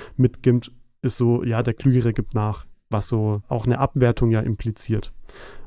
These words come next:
Heute soll's also nicht darum gehen, diesen Konflikt auf einer Sachebene zu diskutieren,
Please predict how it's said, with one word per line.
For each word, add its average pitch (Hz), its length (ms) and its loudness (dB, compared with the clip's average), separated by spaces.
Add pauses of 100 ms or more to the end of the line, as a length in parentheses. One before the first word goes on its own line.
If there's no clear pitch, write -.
Heute 160 240 8
soll's 143 340 6
also 120 500 2
nicht 143 400 6
darum 160 280 4
gehen, 180 340 4 (300)
diesen 127 560 2
Konflikt 131 440 2
auf - 140 0
einer 120 100 2
Sachebene 151 640 2
zu 135 540 -2
diskutieren, 143 560 2